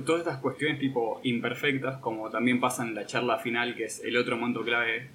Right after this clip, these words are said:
eh, para mí de la película, es esto de, eh, un tipo que busca todo el tiempo adelantarse. Él es un tipo que, que está todo el tiempo fríamente calculando todo y de la nada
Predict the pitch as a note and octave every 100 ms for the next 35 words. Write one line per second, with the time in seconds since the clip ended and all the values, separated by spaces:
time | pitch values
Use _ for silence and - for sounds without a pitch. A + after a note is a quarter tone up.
0 | - A2 G#2 - A2 A#2 A2 A2+ A#2+ B2
1 | B2+ D#3 - - - - - - C3+ D#3
2 | - D3 A#2+ A2+ A2 - - - - C#3+
3 | C#3 C#3+ F3 E3 C3+ C#3+ D#3 D3+ C3+ -
4 | D3 C#3 D#3 D#3 E3 D#3 - - - -
5 | - A#2 A2+ A#2 C3 C3+ C3+ D3 C#3 -
6 | C#3+ C#3+ C#3 C3+ B2 B2 C3+ C3+ B2 A#2+
7 | A2+ A#2+ A2+ C3+ C3 B2+ C3+ C3 B2 A#2
8 | - - - C3+ C3+ C3+ C3 A#2+ A2+ A#2
9 | B2 C3 B2 A#2+ B2+ C3 C3+ C3+ - -
10 | - C#3+ C#3 C3 C3+ E3 F#3+ -